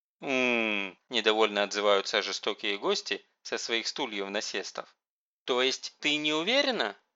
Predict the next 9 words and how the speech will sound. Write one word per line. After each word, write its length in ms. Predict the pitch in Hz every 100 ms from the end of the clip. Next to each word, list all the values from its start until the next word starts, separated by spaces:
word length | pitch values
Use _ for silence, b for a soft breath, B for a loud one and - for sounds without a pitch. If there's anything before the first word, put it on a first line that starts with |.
| _
спрашивает 640 | - - 110 - 98 95
меня 200 | 104 98
ведущий. 600 | 98 120 110 92 - - _ _ _ _
«Но 180 | 120 113
все 260 | 117 - 156
равно 300 | 143 151 170
хочешь 420 | 147 151 156 143
помогать 460 | 143 139 139 147 156
людям?» 440 | 214 233 226